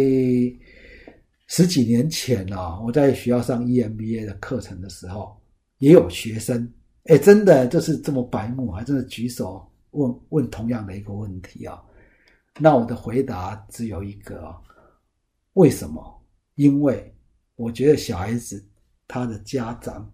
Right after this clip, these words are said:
职业是教授，听起来是很不错的。我这样回答 OK 吧？所以呢，我觉得大家不要说呢，不需要用这个角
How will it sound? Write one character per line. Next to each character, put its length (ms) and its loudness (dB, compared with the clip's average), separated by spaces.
职 280 -10
业 120 -2
是 200 -10
教 340 -8
授， 340 -12
听 200 -4
起 100 -8
来 80 -10
是 200 -16
很 200 -14
不 120 -14
错 300 -12
的。 80 -20
我 120 -12
这 100 -4
样 160 -2
回 180 -10
答 300 -10
OK 300 -10
吧？ 220 -12
所 200 12
以 40 8
呢， 320 8
我 120 0
觉 100 8
得 60 10
大 140 6
家 120 4
不 320 4
要 160 8
说 340 6
呢， 160 2
不 160 0
需 280 -2
要 280 4
用 340 4
这 180 -2
个 160 -2
角 260 -8